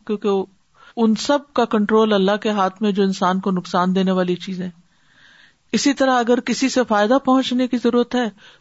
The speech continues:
تو اللہ سبحانہ وتعالیٰ اس شخص کو ہماری طرف فائدہ پہنچانے کے لیے پھیر سکتا ہے۔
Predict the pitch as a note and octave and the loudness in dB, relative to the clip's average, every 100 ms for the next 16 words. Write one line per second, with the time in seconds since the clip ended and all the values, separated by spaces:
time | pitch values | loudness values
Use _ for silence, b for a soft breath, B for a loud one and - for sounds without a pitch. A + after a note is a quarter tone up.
0 | _ - F3+ F#3+ G3 F#3+ G3+ G3+ G3 G3+ | _ -2 0 0 0 0 0 0 0 0
1 | G#3 G3 F#3+ A3 F#3+ - G3 F#3 G#3+ G#3 | 0 -2 -2 -6 -6 -6 -4 -2 -4 -4
2 | G3+ G3 F#3+ F3+ G3+ G3 G#3+ G#3 G3+ G#3 | -4 -2 -2 0 -2 -2 -2 0 0 -2
3 | G#3 G#3 G#3+ A3 - G#3+ - G#3 | -4 -6 -6 -8 -8 -12 -10 -12